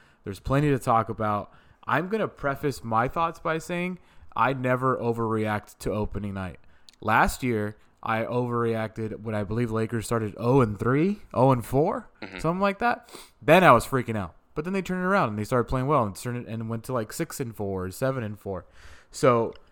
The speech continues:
Speaker 1: I will preface my thoughts on that. Are you an overreactor yourself?
Speaker 2: No, I, I, I think I'm pretty, uh, pretty, I, I'm pretty composed most of the time and try to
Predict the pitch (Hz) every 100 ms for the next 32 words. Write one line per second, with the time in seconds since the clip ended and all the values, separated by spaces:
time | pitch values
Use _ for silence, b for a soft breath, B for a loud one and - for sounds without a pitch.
0 | - - 131 175 - 151 139 127 123 117
1 | 110 104 101 - 113 104 104 92 - 113
2 | 135 180 185 131 139 135 131 127 - 139
3 | 127 - 135 131 - - - b b b
4 | b b - 180 107 90 - - 123 110
5 | 127 - 120 - 123 117 110 - - 117
6 | 104 98 92 92 92 95 87 87 92 B
7 | B B B B _ _ _ - - 151
8 | - 123 - 156 131 127 110 - 107 98
9 | 110 98 - 101 101 90 90 90 101 92